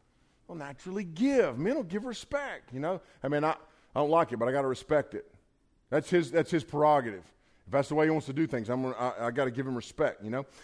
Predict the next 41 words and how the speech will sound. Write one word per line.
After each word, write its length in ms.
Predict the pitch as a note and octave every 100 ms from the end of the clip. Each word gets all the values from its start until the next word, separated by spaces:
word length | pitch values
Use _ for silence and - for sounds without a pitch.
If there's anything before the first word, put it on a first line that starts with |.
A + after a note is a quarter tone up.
| - -
C 160 | A3
S 160 | G#3+ G#3
Lewis 240 | G#3+ G3
once 200 | F#3+ F3
observed 360 | E3+ C#3 E3+ D#3+
that 120 | D#3
women 340 | D3 A3 G#3+
think 200 | D#3 D3+
of 140 | D3 B2+
love 340 | G3+ F3 C#3+ -
as 240 | D#3 C3+ - - _
taking 400 | E3 D#3+ F#3 E3
trouble 380 | - C3 C3+ D3
for 280 | - F3+
others, 600 | G3 G#3+ G3 C#3 G2+ - - _ _ _ _ _ _ _ _ _ _ _ _ -
which 220 | D3+ -
is 220 | F3 D3+
more 320 | E3+ F3 F#3+
closer 500 | F#3 D#3+ E3 D#3+ F3+
to 180 | D#3+ E3+
a 60 | E3+
scriptural 680 | - D#3 D3 C3 D#3 D3+ -
agape 640 | C3 D#3 F#3 G#3 E3+ D3
love 320 | B2+ A#2 B2
than 160 | D#3+ C#3+
what 180 | C#3 C3
men 320 | D#3 G3+ G3
naturally 540 | C#3+ A#2+ - A#2+ A2
do. 240 | G2+ G#2+ G2+
Men 300 | G#2+ D#3+ F#3+
tend 180 | F#3+ F#3
to 60 |
think 200 | - D3
of 120 | D#3+
love 260 | B2 A#2+ B2+
as 100 | A2+
not 380 | A#2 A#2 A2+ G#2
giving 320 | D#3+ F3+ F3
trouble 320 | - G#2 G2
to 140 | - -
others. 640 | F#2+ F2+ D#2 A1+ - -